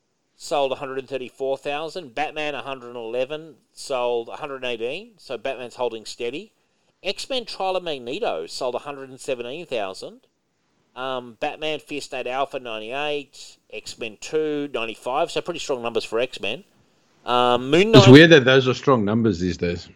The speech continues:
Speaker 1: Oh, they are, though. If you can get anywhere near a hundred, you're doing really
Speaker 2: No,
Speaker 1: well.
Speaker 2: no, that's what I'm saying. It's just so funny that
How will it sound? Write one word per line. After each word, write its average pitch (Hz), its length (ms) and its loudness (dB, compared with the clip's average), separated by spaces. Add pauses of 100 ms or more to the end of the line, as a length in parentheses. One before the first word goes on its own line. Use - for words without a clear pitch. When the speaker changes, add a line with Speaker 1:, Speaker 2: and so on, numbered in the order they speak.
(260)
Speaker 1:
Oh, 113 140 -2
they 87 200 -4
are, 87 140 -4
though. 73 220 -8 (100)
If 110 140 -18
you 127 60 -12
can 131 100 -14
get 139 120 -4
anywhere 127 240 -8
near 107 140 -8
a 90 60 -6
hundred, 104 280 -12
you're 92 80 -12
doing 92 200 -12
really 90 160 -6
Speaker 2:
No, 202 60 4
Speaker 1:
well. 190 80 4
Speaker 2:
no, 135 100 4
that's 139 200 2
what 156 60 0
I'm 127 60 -6
saying. 131 200 -2
It's 107 100 -8
just 123 120 -14
so 110 140 -4
funny 127 300 -4
that 110 200 -4